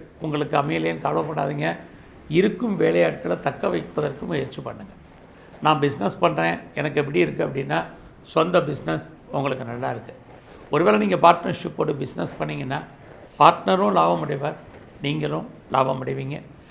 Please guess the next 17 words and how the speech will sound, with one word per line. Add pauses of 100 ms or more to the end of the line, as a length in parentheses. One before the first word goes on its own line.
(180)
ரொம்ப
நாளா
திருமணம்
தள்ளி
போயிருக்கு, (400)
மேரேஜ்
நடக்கல
அப்படிங்கிறவங்களுக்கு (460)
திருமணம்
நடக்கும், (460)
திருமணத்திற்கான
பேச்சுவார்த்தைகள்
நடக்கும். (460)
இது
எல்லாமே
இந்த (460)
மாதத்துல